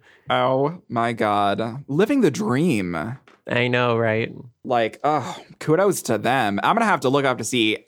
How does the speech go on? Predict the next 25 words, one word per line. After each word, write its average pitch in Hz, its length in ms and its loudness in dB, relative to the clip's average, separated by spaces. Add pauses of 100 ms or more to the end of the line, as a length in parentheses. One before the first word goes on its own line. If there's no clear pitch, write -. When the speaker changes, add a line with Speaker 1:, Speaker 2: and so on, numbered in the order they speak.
(160)
Speaker 1:
how 139 160 2
ugly 131 300 2
these 101 180 -2
people 92 300 -4
are. 92 280 -4 (580)
Speaker 2:
They're 240 160 0
all - 120 0
pretty 113 280 0
ugly. 98 460 -4 (160)
Speaker 1:
Well, 392 140 -6
good. 415 400 -2
Well, 127 100 2
I'm, 147 260 0
I 143 60 2
mean, 151 240 0
I 127 120 2
guess 113 200 0
Speaker 2:
I'm 185 60 -8
Speaker 1:
that's 123 240 0
the 170 120 0
point. 160 640 -2
You 110 60 -6
gotta 113 220 -4
be 139 140 -2
ugly. 95 380 -2